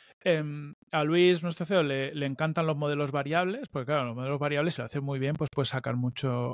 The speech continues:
mucho upside. Em, yo también tengo una experiencia de modelos variables que son complicados, por esto justo que os voy a contar. Que es que entramos con un modelo variable, entonces, bueno, al principio bien, pues claro, como, como vamos a varia-,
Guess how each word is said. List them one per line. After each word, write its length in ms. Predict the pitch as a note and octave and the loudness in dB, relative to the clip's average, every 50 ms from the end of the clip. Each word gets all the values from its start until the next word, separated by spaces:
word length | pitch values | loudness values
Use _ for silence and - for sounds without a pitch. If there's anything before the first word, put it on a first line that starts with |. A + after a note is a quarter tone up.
| - - | -4 -4
mucho 280 | C#3 C#3 - - C#3 B2+ | -4 -4 -2 -2 -2 -2
upside. 340 | A#2 - - C#3+ C#3+ F#3 C4 - - - - - - - - _ _ _ _ | -2 -2 -2 -2 -2 -2 -4 -8 -14 -20 -20 -20 -20 -20 -20 _ _ _ _
Em, 420 | F3 D3 C#3 C3+ C3+ C3+ C3 C3+ - - _ _ _ _ _ _ _ _ - - _ - E3 | 0 0 2 0 0 -2 -4 -6 -8 -12 _ _ _ _ _ _ _ _ -20 -20 _ -8 -4
yo 160 | D#3 D#3+ D3+ | -2 0 2
también 220 | F3 E3+ F3+ F3+ | 2 0 2 2
tengo 120 | F3+ E3+ E3 | 0 0 0
una 80 | E3 | -2
experiencia 280 | C#3+ - E3 D#3 F3 F3 | -2 -2 -2 -2 0 0
de 40 | D#3+ | 0
modelos 260 | D3+ D3 D3+ D#3 D3+ | 2 2 2 2 2
variables 360 | D#3 C#3+ C#3 C#3+ D3+ D#3 - | 0 0 0 0 -2 -2 -2
que 100 | - D3 | -4 -4
son 160 | - D3+ D3+ | -2 -2 -2
complicados, 580 | - D#3 D3+ - C#3+ - - C#3 C3 B2 B2+ - | 0 -2 -2 -2 -4 -2 -2 0 0 0 -2 -2
por 140 | - C#3+ C#3+ | -2 -2 0
esto 160 | - - D#3 | 2 0 0
justo 260 | - E3+ D#3+ F3 E3 | 2 0 0 0 0
que 60 | C3+ C3+ | 0 2
os 60 | C3 | 2
voy 80 | C#3 | 2
a 60 | C3+ C3+ | 2 0
contar. 320 | C3 A#2+ A#2+ B2 A#2+ A#2 - - - - _ | -2 -4 -4 -6 -8 -10 -12 -16 -20 -10 _
Que 60 | - | -6
es 80 | D#3 - | -4 -2
que 80 | F3+ E3+ | -2 -2
entramos 220 | E3 A3 G#3+ - | 2 2 2 2
con 120 | - D#3+ | 2 0
un 60 | D#3+ F3 | 0 2
modelo 240 | G3+ A3 A3+ A3+ | 2 2 2 2
variable, 420 | G#3+ G#3+ A3+ A#3 A#3+ G#3+ G#3 B3 - _ _ - - - - - _ _ _ _ _ _ _ - | 2 4 4 2 2 2 0 0 -2 _ _ -20 -20 -20 -20 -20 _ _ _ _ _ _ _ -8
entonces, 300 | C3+ - D3+ E3+ D#3+ D3 | -4 0 0 0 0 -2
bueno, 180 | C#3 C3 B2 | -4 -6 -6
al 80 | B2 A#2+ | -6 -8
principio 380 | - C3+ - D3 C#3+ G#3+ G3 | -10 -10 -8 -2 2 2 2
bien, 240 | D#3 C#3 B2 B2 B2 - _ _ _ _ _ - | 2 2 -2 -4 -8 -14 _ _ _ _ _ -10
pues 120 | - B2 | -10 -8
claro, 280 | - B2 A#2+ B2 - - - - - | -6 -6 -6 -6 -8 -8 -12 -10 -6
como, 420 | - C#3 B2+ B2 B2 B2 B2 - D3 | -4 -2 -2 0 -2 -2 -2 -4 -6
como 180 | C#3 C3 B2+ | -6 -6 -4
vamos 260 | B2+ C3 C#3 C#3 B2+ | -4 -4 -4 -4 0
a 60 | D3+ D3 | 0 2
varia-, 300 | C#3+ C#3+ D3 D3 D3+ | 2 2 0 0 -2